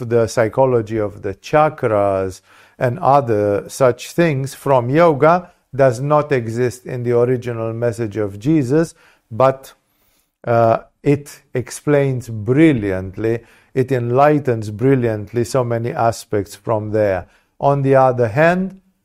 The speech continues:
with Jesus, we have this amazing thing that Jesus is awakening people's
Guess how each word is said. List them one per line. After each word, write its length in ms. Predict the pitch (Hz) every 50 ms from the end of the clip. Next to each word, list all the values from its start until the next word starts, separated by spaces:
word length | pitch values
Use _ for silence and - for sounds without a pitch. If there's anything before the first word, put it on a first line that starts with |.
| _ _ _ -
with 440 | 120 120 131 135 131 113 113 110
Jesus, 640 | 104 104 139 156 165 151 117 117 131 147 165 160 - - _ _ _ _ _ _
we 180 | - 123 123 120
have 380 | 117 131 135 135 113 117 120 107
this 320 | 120 123 120 110 - - -
amazing 760 | - - 110 113 131 135 139 135 127 110 92 104 104 98 98
thing 560 | 98 - - 151 156 147 123 120 135 143 139 - _ _ _ _ _ _ _ - 120 110
that 420 | 131 127 123 123 - - - 107
Jesus 720 | 92 135 156 165 160 143 139 147 151 151 151 151 - - _ _ _ _ _ _ _ _ _ _ _ _ _ _ _ _ _ _ _ _ -
is 140 | 139 127 123
awakening 680 | 127 120 131 143 143 139 139 135 131 123 123 123 123
people's 540 | - - 131 123 123 127 120 117 113 104 -